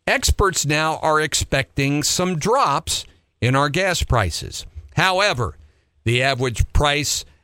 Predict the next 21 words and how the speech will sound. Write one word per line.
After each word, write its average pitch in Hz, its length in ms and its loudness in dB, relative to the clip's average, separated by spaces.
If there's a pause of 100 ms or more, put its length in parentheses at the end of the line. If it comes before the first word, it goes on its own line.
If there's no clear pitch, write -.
as 135 420 0
of 123 320 0
last 139 380 0
Friday 160 420 0
was 123 180 0
still 208 460 0
almost 165 560 0
two 180 200 0
dollars 139 460 0
higher 135 360 0
than 127 160 0
it 120 120 -6
was 131 280 0
just 123 380 -2
one 131 420 0
year 110 300 0
ago. 95 580 -2 (400)
Highest 110 460 0
average, 160 540 0 (160)
San 131 380 -2
Francisco, 156 840 0